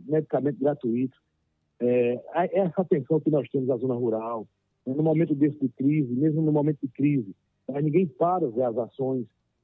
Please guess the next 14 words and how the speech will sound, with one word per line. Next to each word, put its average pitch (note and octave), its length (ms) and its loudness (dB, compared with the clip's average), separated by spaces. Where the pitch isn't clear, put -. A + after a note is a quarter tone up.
na B2+ 120 -6
zona C3+ 180 -6
rural, B2 320 0
na B2 140 -6
sede A#2 220 -4
do B2 80 2
município. B2 420 -4
São D#3+ 140 4
obras F3+ 300 2
pelos E3+ 240 2
quatro F#3+ 380 0
cantos F3+ 260 2
do C#3+ 80 2
município. A2+ 540 -2